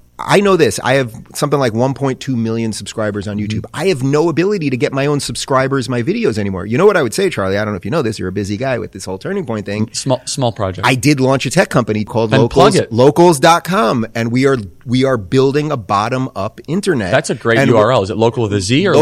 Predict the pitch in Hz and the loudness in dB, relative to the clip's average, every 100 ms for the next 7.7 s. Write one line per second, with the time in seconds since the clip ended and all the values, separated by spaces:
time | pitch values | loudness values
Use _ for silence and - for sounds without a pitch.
0 | 110 110 131 143 156 113 117 113 120 127 | 4 0 0 2 2 -2 -4 -4 -2 0
1 | 123 123 - 117 120 123 - 104 113 123 | 0 -2 -6 -6 -6 -8 -8 -6 -4 -2
2 | 113 135 143 123 - - 117 135 123 123 | -2 0 2 2 0 0 4 4 6 6
3 | 113 123 - 107 143 135 143 160 165 - | 6 4 2 0 -2 0 0 0 0 0
4 | 170 185 185 175 160 - 151 147 147 107 | 2 2 4 4 2 2 2 4 2 -2
5 | 113 - 123 170 156 175 190 147 160 165 | -4 0 4 6 6 6 6 6 4 6
6 | 160 107 - 123 123 104 101 107 123 104 | 2 0 0 0 2 2 0 0 0 -2
7 | 95 92 98 117 - 92 95 | -2 -4 -4 -4 -6 -6 -4